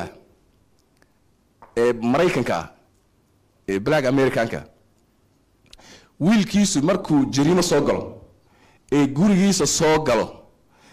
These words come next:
inta uu booliiska la hadlo dhahaa, "Wiilkaygu waa ka shakisnaa, wax igu soo sameeyey, kaale bal ha la waraysto." Laakiin innagu kii Sheekh Ibraahim Saalax Dayfullah dilay baynu canjeerada la cunaynaa.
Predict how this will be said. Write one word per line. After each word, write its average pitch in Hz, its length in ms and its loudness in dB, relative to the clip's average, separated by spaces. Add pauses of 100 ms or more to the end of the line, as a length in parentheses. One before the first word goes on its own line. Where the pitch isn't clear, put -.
(160)
inta 147 360 0
uu 175 160 4
booliiska 185 560 0
la 180 80 0
hadlo 165 220 2
dhahaa, 135 360 0
"Wiilkaygu 160 500 2
waa 143 120 2
ka 180 100 -4
shakisnaa, 151 420 0
wax 143 100 2
igu 170 120 -2
soo 165 140 2
sameeyey, 143 440 2
kaale 139 300 2
bal 107 160 0 (320)
ha 127 100 -2
la 127 80 4
waraysto." 98 380 0 (2000)
Laakiin 120 580 0 (420)
innagu 180 440 2 (100)
kii 208 300 -2
Sheekh 151 280 -2
Ibraahim 170 360 0
Saalax 160 340 -2
Dayfullah 170 460 0
dilay 160 320 2
baynu 143 320 2
canjeerada 135 580 0
la 127 120 4
cunaynaa. 107 380 0